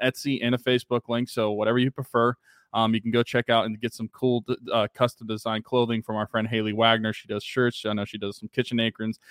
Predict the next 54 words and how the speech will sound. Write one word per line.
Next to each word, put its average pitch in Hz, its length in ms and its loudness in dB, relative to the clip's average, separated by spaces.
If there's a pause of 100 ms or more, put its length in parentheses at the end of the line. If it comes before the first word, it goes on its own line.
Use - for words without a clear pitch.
(280)
Um, 104 280 0
Halloween 127 460 6
is 117 80 2
gonna 117 220 0
g-, 101 120 -10 (120)
get 120 180 2
here 110 380 0
sooner 123 600 2
than 107 160 -6
later, 123 380 4
and 104 240 -4
she's 107 180 -10
gonna 107 200 -4
be 107 160 -4
able 104 160 0
to 104 80 -4
do 107 240 0
some 104 260 -6 (320)
custom 131 320 4
design 117 380 2
trick-or-treat - 540 -4
bags 117 260 4
for 117 180 0
you 110 140 2
as 104 120 -4
well. 113 460 4
Um, 107 300 2
still 185 260 8
no 202 120 10
hats, 156 320 4
though, 147 240 6
but 127 260 2 (180)
anything 165 420 2
else 147 240 2
you 117 100 -2
want, 107 340 -2
I'm 117 140 -4
sure 127 200 2
she 120 160 -6
can 117 100 0
get 113 140 0
it 101 100 -6
customly 110 380 0
designed 104 400 -4
for 98 140 -4
you. 104 100 -2
So 104 180 -4
go 127 120 2
check 147 180 0
out 135 160 4
some 131 140 -4
of 127 40 0
those 123 220 -2
links. 117 300 -2